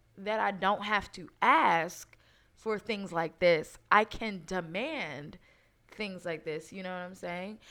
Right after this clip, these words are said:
And to give full credit, the terminology for tech writer actually, um,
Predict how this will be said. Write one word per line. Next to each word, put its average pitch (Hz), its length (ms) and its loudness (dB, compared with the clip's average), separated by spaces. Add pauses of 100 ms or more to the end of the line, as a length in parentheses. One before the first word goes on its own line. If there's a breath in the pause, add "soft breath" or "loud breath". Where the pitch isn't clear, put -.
(160 loud breath)
And 262 160 0
to 339 100 0
give 311 220 6
full 330 240 6
credit, 196 580 2
the 208 540 0
terminology 214 840 -2
for 185 160 -10
tech 175 300 -8
writer 170 460 -2
actually, 175 840 -4 (500 soft breath)
um, 151 600 2